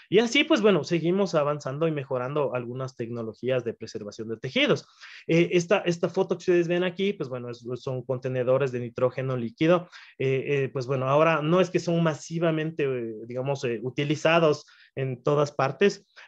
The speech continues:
pero digamos que algunas, eh, instituciones, digamos, pues, digamos, haciendo grants o, o organizándose, bueno, con, bueno, eh, eh, institucionalmente,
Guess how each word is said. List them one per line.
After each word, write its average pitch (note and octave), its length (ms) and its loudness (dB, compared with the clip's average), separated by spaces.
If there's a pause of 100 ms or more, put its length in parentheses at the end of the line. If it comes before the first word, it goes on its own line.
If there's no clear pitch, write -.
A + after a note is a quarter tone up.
pero D4 300 6
digamos G3 340 4
que G3+ 200 2
algunas, E3+ 460 -2
eh, D3 180 0
instituciones, E3 840 -2
digamos, C3 440 -6
pues, A#2+ 240 -8
digamos, B2 340 -4
haciendo B2+ 400 -2
grants A#2 440 -4
o, A#2 200 0 (220)
o C3 100 -2
organizándose, C3 840 -2
bueno, A#2 200 -4 (120)
con, A#2 240 -8
bueno, A2 480 -10
eh, A2 160 -10
eh, B2 260 -8 (260)
institucionalmente, D#3 1200 0